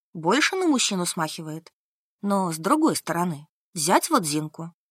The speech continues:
Может, она специально заманивает мужиков в кладовки на пьянках, а может, соучастница. Поди разберись». «Интересно,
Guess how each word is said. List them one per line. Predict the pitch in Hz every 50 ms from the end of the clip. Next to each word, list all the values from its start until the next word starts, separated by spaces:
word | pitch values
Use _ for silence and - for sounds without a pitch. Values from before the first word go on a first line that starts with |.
| _ _ -
Может, | 185 208 247 269 247 269 - 220
она | 208 214 240 311
специально | 339 - - 269 226 - - 185 226 302 359 370 294
заманивает | 208 208 180 170 170 285 339 349 277 220 208 208 208
мужиков | 202 196 185 175 175 - - 214 339 -
в | -
кладовки | - - 240 190 147 160 233 - - - 320
на | 240 165
пьянках, | - - 135 139 131 123 120 - - 226 269 - - _ _ _ _ _ _ _ _ -
а | 196 190
может, | 175 160 165 196 240 277 -
соучастница. | - 370 403 466 - - - 233 185 175 - 277 285 311 - - 381 381 - _ _ _ _ _ _ -
Поди | - 392 359 247 220
разберись». | 175 185 208 220 247 302 202 143 - - - _ _ _ _ _ _ _ _ _ _ _ _ _ _ _ _ -
«Интересно, | - 370 359 - 349 294 262 247 - 254 254 254